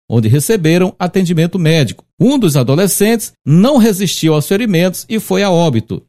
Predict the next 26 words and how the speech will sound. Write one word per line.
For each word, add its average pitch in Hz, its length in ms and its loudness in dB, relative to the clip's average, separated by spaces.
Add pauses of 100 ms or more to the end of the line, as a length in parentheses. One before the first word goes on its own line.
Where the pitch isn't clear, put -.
(160)
Durante 147 440 2
o 131 40 2
julgamento, 202 760 0 (260)
a 202 120 -2
defesa 254 440 -2
do 233 80 -4
acusado 175 560 -2
pediu 156 300 -4
a 151 60 0
sua - 440 -4
absolvição, 196 1000 -2 (240)
alegando 127 760 2
a 117 300 -4
ausência 208 800 0 (260)
de 113 320 -2 (140)
autoria 214 840 0
e 247 120 -4
de 226 160 -6
provas 175 640 -2 (120)
suficientes 190 1200 -2
para 175 240 -2
a 180 60 -6
condenação. 180 800 -2 (320)
Mas 104 240 -2
os 107 80 -2
jurados 208 500 0